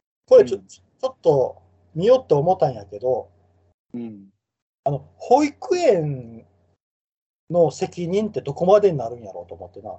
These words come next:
Speaker 1: なんかえらい保育園が責められよったんよ。
Speaker 2: あー。
Speaker 1: で、いや、まあ、普通で考えたらこの祖母
Speaker 2: うん。
Speaker 1: が、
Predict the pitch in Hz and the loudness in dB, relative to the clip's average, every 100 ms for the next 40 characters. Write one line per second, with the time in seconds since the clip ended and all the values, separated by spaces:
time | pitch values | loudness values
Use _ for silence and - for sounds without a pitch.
0 | - 208 196 160 185 254 151 - _ _ | 0 0 2 2 4 6 4 -2 _ _
1 | _ _ _ _ 220 233 - - 277 202 | _ _ _ _ 4 4 2 -8 2 2
2 | 156 131 117 131 123 - - _ _ _ | 2 -4 -4 0 0 -2 -18 _ _ _
3 | _ - 202 196 196 196 202 156 _ 104 | _ -6 -2 4 6 8 6 4 _ -20
4 | 92 90 _ _ _ _ _ _ _ _ | -20 _ _ _ _ _ _ _ _ _
5 | _ _ _ _ _ _ _ _ 127 123 | _ _ _ _ _ _ _ _ -8 -6
6 | 123 120 120 - - - _ _ _ _ | -4 -2 -2 -4 -8 -16 _ _ _ _
7 | - - 170 - _ _ _ _ _ _ | 0 4 4 4 _ _ _ _ _ _
8 | _ _ _ _ - - 240 - 370 381 | _ _ _ _ -6 -4 -6 -6 -4 0
9 | 285 269 277 277 175 160 165 160 226 156 | 0 2 -2 -2 -8 -6 -8 0 0 0
10 | - 131 _ _ _ _ _ _ _ _ | -6 -16 _ _ _ _ _ _ _ _
11 | _ _ _ _ _ _ _ _ 131 101 | _ _ _ _ _ _ _ _ -16 -16
12 | 87 - 196 120 | _ 0 0 0